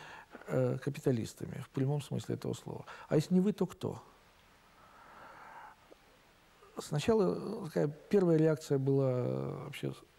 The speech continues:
ошарашенная. Причём у нас, э, у Нордекса было где-то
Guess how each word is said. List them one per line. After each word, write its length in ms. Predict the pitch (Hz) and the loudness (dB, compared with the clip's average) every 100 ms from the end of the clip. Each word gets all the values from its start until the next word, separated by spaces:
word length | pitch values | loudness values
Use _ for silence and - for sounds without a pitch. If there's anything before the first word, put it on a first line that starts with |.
| _ | _
ошарашенная. 580 | 156 - 139 117 - 113 | -8 -2 0 0 -2 -8
Причём 320 | 120 139 170 | -8 -6 -2
у 20 | 160 | 0
нас, 220 | 180 - - - - - - - - - - - - | 0 -4 -18 -18 -18 -18 -20 -20 -20 -20 -20 -20 -12
э, 520 | 202 135 127 127 127 - | -2 0 2 0 0 0
у 80 | |
Нордекса 440 | 156 185 165 131 143 | 2 4 2 2 2
было 200 | 147 143 | 4 4
где-то 340 | 131 139 139 | 4 2 0